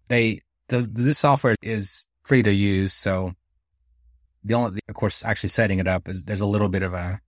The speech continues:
there's a little bit of a technical hurdle there to getting it up and running. But once you do, so it's, but as long as a server is running Mastodon, like the software, it can interact with other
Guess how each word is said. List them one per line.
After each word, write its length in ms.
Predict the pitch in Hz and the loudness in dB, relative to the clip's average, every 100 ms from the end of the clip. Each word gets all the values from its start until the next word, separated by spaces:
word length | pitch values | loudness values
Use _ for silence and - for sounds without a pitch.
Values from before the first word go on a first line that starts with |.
| _ _ _ _ _ | _ _ _ _ _
there's 160 | 110 98 | -6 -2
a 60 | |
little 200 | 98 95 | 0 0
bit 100 | 90 | -2
of 100 | 92 | -6
a 120 | 90 90 | -6 -8
technical 640 | - - 95 - 92 87 | -10 -10 -10 -6 -6 -6
hurdle 480 | - - 95 92 90 | -6 -2 0 0 -2
there 340 | 92 90 90 _ _ _ _ - | -2 -2 -6 _ _ _ _ -6
to 80 | 107 | -2
getting 220 | 98 92 | 0 0
it 140 | 95 - _ _ - | -2 -8 _ _ -10
up 180 | 101 - | -6 -2
and 100 | 92 | -2
running. 320 | 92 92 92 _ _ _ - | -2 -2 -6 _ _ _ -6
But 140 | 117 | -2
once 320 | 127 160 147 | 4 4 4
you 80 | 131 | 0
do, 420 | 98 113 113 104 104 | 2 2 2 0 -2
so 260 | - 110 104 | 0 2 2
it's, 580 | 101 101 - - - - _ _ _ - | 0 -4 -6 -10 -12 -18 _ _ _ -4
but 160 | 113 | -2
as 100 | 110 | 2
long 260 | 127 151 160 | 2 4 4
as 80 | 120 | 2
a 60 | |
server 340 | - 117 110 104 | 2 4 4 2
is 120 | 92 | 0
running 440 | 98 101 98 95 - _ - | 2 2 0 -2 -6 _ -2
Mastodon, 800 | 95 90 - - 87 87 90 90 _ | 0 0 -2 -4 -4 -2 -4 -6 _
like 120 | 92 - | -14 -10
the 160 | 90 | -8
software, 720 | - - 101 - - 87 87 - _ _ _ _ _ _ _ - | -2 0 0 0 -8 -8 -8 -10 _ _ _ _ _ _ _ -6
it 60 | 117 | -2
can 100 | 120 | 0
interact 440 | 117 117 104 101 | 2 4 4 4
with 140 | 98 92 | 0 -4
other 480 | 95 95 92 90 | -4 -2 0 -2